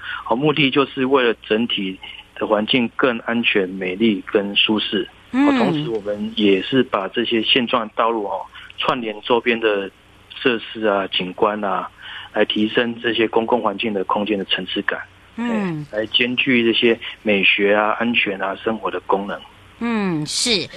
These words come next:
Speaker 2: 而且呢，我们也配合了很多的相关周边计划去做一些规划，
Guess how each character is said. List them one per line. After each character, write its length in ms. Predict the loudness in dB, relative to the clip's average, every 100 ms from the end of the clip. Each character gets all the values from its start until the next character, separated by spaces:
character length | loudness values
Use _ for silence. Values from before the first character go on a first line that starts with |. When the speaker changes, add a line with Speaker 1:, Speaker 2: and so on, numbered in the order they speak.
| -8
Speaker 2:
而 100 | -2
且 200 | 0 2
呢， 200 | 2 2
我 60 | 0
们 160 | 0 -2
也 100 | -2
配 240 | -2 -2
合 120 | 0
了 100 | 0
很 160 | -2 -2
多 160 | -2
的 100 | -2
相 240 | -2 -2 -2
关 220 | -2 -2
周 160 | -2 -2
边 200 | 0 -2
计 200 | -2 -6
划 300 | -2 -4 -4
去 180 | -4 -4
做 240 | -2 -2
一 120 | -2
些 200 | -2 -4
规 300 | -2 0 0
划， 320 | 0 0 0